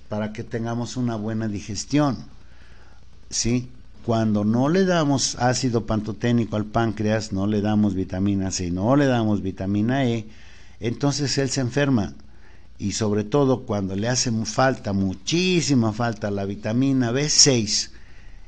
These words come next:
y el magnesio, ¡pum!, aparece la diabetes.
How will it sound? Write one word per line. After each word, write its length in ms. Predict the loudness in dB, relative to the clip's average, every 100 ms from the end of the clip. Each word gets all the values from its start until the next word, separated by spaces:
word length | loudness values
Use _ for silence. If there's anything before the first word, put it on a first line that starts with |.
| -10
y 100 | -4
el 80 | 0
magnesio, 760 | 2 6 6 8 6 4 2 -4 -16 -18 -18 -18 -4
¡pum!, 380 | 2 4 2 -2 -14 -18 -10
aparece 500 | -8 -4 -4 -4 -6
la 140 | -4 -2
diabetes. 680 | 0 0 0 -4 -14 -16